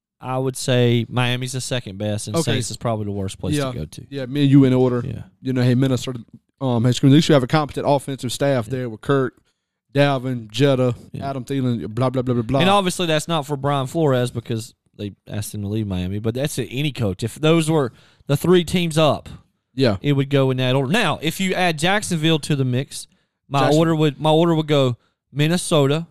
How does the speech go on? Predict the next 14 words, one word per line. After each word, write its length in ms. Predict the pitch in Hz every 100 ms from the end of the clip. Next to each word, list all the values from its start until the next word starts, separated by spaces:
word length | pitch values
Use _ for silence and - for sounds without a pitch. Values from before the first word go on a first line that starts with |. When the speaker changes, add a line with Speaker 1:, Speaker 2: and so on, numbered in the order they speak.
| _
Speaker 2:
Okay. 240 | - 113 123 - _ _ _ _ _ _ _ _ _ _ _ _ _ 123
Speaker 1:
Jacksonville, 1000 | 117 170 202 - 156 135 135 123 120 - -
Miami, 760 | 127 127 120 131 123 117 104 _
Saints. 600 | - 131 101 76 - - _ _
Because 300 | - 156 180
I 180 | 165 202
think 400 | 226 165 156 -
Jacksonville 840 | 110 151 226 220 156 127 127 135 - _ _
has 300 | 131 151 -
talent, 520 | - 160 131 185 - _ _ _ _ _
has 420 | - 147 240 311
a 40 | 220
good 220 | 160 143
owner, 340 | 120 113 143